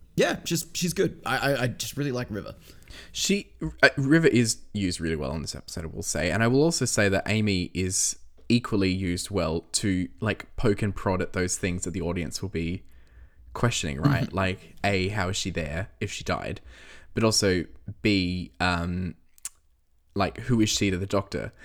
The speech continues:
Speaker 2: There's that scene where she's like, she's Missus Doctor from the future. <laughs> And, you know,
Speaker 1: <laughs>
Speaker 2: like, she's having fun with it. She's playing, she's, like, being playful in her very Amy way, but, like,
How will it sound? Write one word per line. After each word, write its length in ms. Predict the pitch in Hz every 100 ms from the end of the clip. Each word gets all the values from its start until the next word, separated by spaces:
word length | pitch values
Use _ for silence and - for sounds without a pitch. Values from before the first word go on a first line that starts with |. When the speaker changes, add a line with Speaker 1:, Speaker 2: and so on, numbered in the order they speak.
| - -
Speaker 2:
There's 180 | 101
that 180 | 101 -
scene 300 | - 104 98
where 140 | 90 90
she's 280 | - 90
like, 420 | 87 85 - - - - - - -
she's 300 | - - 110
Missus 320 | 110 - 101
Doctor 320 | - 104 - 104
from 180 | 101
the 80 | 87
future. 540 | - 110 113 - - -
<laughs> 60 | - - - - - - - - - - -
And, 340 | 113 110 110 180 170
you 180 | 175 120
know, 140 | 95
Speaker 1:
<laughs> 40 | 95
Speaker 2:
like, 180 | 110 -
she's 140 | -
having 240 | 143 135
fun 260 | 127 127 123
with 140 | 123
it. 180 | 117 113
She's 180 | - 107
playing, 440 | - 113 110 110
she's, 180 | 107 -
like, 140 | 117 117
being 140 | 113
playful 640 | - 107 104 104 101 95 -
in 320 | 98 95 92
her 160 | 104
very 200 | 98 95 -
Amy 280 | 92 95 92
way, 340 | 101 85 78
but, 180 | - 80
like, 320 | 87 -